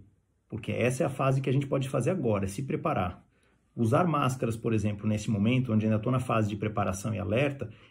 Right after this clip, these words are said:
é gastar um recurso essencial, que a gente vai precisar, mas na fase de transmissão sustentada. Então, entender cada uma das fases me permite usar os recursos da melhor maneira na fase adequada.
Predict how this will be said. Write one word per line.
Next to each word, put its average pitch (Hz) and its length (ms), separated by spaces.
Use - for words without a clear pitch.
é - 60
gastar 120 300
um 151 40
recurso 139 720
essencial, 185 840
que - 80
a 104 60
gente 127 220
vai 160 180
precisar, 226 540
mas 107 160
na 107 80
fase 104 280
de 110 80
transmissão 110 440
sustentada. 117 680
Então, 104 420
entender 120 500
cada 131 280
uma 120 120
das 92 200
fases 131 420
me 123 140
permite 123 520
usar 120 220
os 123 80
recursos 139 560
da 131 100
melhor 135 360
maneira 147 640
na 139 100
fase 135 280
adequada. 110 580